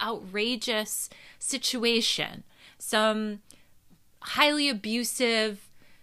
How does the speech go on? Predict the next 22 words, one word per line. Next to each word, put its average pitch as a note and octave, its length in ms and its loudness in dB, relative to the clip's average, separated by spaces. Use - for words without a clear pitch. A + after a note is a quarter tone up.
uh, F#3+ 300 2
verbally C4 540 2
abusive, A3 640 -2
physically C4+ 460 -4
abusive, A3 480 -4
whatever A3 400 0
situation G#3+ 920 -4
where G3 520 2
it G3 380 -10
just C4 360 -4
might B3 360 2
ha-, - 200 -10
leave A3+ 340 -2
no G#3 360 0
room G#3+ 340 -2
at F#3 220 -6
that F#3+ 300 0
point G#3+ 460 -4
for B3 240 -2
you A3+ 680 -2
to A3+ 600 -2
reconcile, F#3+ 1040 2